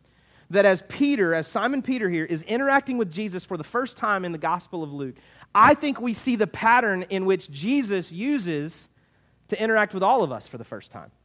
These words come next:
Look at what happened, if you remember. Peter was washing his nets along with the other guys that owned the other boat. There were two boats there sitting by themselves.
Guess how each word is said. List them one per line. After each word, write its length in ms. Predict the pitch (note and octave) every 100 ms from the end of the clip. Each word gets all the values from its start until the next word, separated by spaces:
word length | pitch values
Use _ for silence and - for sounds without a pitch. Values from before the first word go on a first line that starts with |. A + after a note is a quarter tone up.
| _ _ _ _ _ _ _
Look 180 | E3+ G#3
at 60 |
what 120 | A#3+ G3+
happened, 300 | E3 - A2
if 100 | D#3+
you 100 | G3+
remember. 400 | G#3+ D#3 A#2 - _ _ _
Peter 320 | - B3 C#4+
was 180 | B3+ F#3
washing 420 | D#3+ F3+ A#3 C4
his 140 | C4 A3
nets 280 | G3+ F#3 F#3
along 240 | E3+ F#3
with 100 | F#3
the 80 | E3+
other 160 | G3
guys 320 | G#3 F#3 F3+ D#3+
that 100 | E3+
owned 180 | E3+ F#3+
the 80 | G3
other 160 | G3
boat. 420 | E3 E3 D#3 D3+
There 60 | -
were 80 | D3
two 180 | - A3
boats 300 | F#3+ F#3 -
there 240 | D#3+ D3+
sitting 320 | - F#3 F3+
by 140 | F3+ F#3
themselves. 480 | F#3+ - D3 C#3